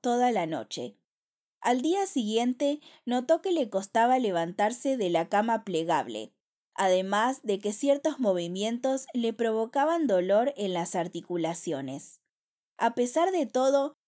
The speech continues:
pudo sobreponerse a la incomodidad en cuanto tomó un largo trago de café negro, y degustó los alimentos deshidratados que había en la despensa.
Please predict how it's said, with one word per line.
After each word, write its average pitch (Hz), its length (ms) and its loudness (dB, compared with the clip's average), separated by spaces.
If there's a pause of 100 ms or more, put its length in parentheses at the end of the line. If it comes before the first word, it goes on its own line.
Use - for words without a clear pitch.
(160)
pudo 339 260 0
sobreponerse 208 880 0
a 247 60 4
la 185 140 2
incomodidad 170 920 0 (240)
en 214 220 -6
cuanto 214 400 2
tomó 233 480 0
un 277 220 0
largo 311 360 2
trago 247 440 2
de 196 180 -2
café 214 400 -2
negro, 156 500 -6 (420)
y 226 120 -2
degustó 214 480 4
los 311 200 2
alimentos 220 640 0
deshidratados 196 1040 0
que 202 220 0
había 208 300 0
en 214 100 -2
la 160 140 0
despensa. 147 760 -6